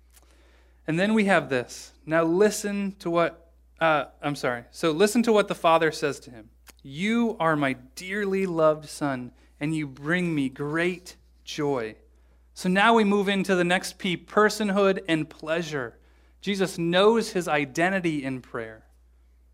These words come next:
And he has the unearned love of the Father. Remember, I told you, Jesus hasn't done anything up to this point. Um, he hasn't done miracles. He hasn't died on the cross yet. He hasn't risen from the grave.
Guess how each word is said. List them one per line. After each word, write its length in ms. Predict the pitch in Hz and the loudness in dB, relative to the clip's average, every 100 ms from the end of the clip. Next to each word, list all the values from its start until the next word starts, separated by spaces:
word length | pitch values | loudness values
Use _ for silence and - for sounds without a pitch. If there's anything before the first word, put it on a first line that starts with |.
| _ _ _ - | _ _ _ -2
And 120 | 175 | 0
he 120 | 180 | 2
has 220 | 185 180 | 2 0
the 180 | 170 175 - | -2 -6 0
unearned 800 | 196 220 220 214 196 196 190 | 2 4 2 0 0 0 -2
love 460 | 170 160 180 185 165 | -2 2 4 2 0
of 160 | 156 143 | -4 -4
the 80 | |
Father. 400 | 139 160 165 160 | -2 2 4 4
Remember, 280 | 151 170 190 | 2 0 4
I 60 | 175 | 2
told 260 | - 185 | 4 0
you, 80 | 170 | -2
Jesus 220 | 165 214 | -6 -4
hasn't 240 | 233 240 196 | 0 0 2
done 180 | 175 226 | 0 0
anything 360 | 220 185 156 | -2 -2 -2
up 100 | 143 | -4
to 80 | - | -4
this 200 | 127 120 | -8 -8
point. 420 | - 120 113 _ _ _ _ _ _ _ - | -10 -10 -10 _ _ _ _ _ _ _ -10
Um, 120 | 147 156 | -8 -2
he 120 | 180 | 0
hasn't 260 | 202 226 | 2 2
done 220 | 196 226 196 | 4 4 4
miracles. 640 | 175 151 151 117 120 - | 2 2 0 -6 -6 -2
He 80 | 170 | 2
hasn't 260 | 190 202 | 2 2
died 220 | 196 202 208 | 4 6 4
on 100 | 196 | 2
the 60 | |
cross 400 | - 147 131 - | 0 0 0 -4
yet. 100 | 127 | -6
He 80 | 143 | -2
hasn't 240 | 180 196 | -2 2
risen 380 | 185 196 202 190 | 4 4 2 -2
from 320 | 170 170 156 | -2 -4 -4
the 80 | 143 | -4
grave. 560 | 127 131 120 110 - | -4 -4 -4 -8 -16